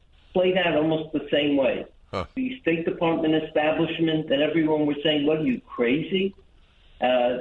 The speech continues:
Speaker 1: they said, "This is an awful decision." And, uh, they said some of the same things. It's pretty amazing when you look at the, uh, Clifford version of what happened, uh, and others who've talked about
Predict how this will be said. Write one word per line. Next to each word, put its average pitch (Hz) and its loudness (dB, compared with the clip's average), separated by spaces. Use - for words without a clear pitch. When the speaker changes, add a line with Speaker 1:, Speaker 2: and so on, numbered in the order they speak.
Speaker 1:
they 139 0
said, 156 0
"This 170 -2
is 160 -2
an 165 2
awful 165 0
decision." 104 -8
And, 131 0
uh, 131 0
they 156 0
said 214 -2
some 214 2
of 208 0
the 185 -2
same 196 2
things. - 0
It's 127 -6
pretty 202 2
amazing 165 2
when 131 2
you 143 2
look 156 -2
at - -4
the, 139 -8
uh, 127 2
Clifford 170 -2
version 160 0
of 123 -2
what 143 0
happened, 135 -2
uh, - -4
and 127 0
others 151 0
who've 131 -4
talked - -2
about - 0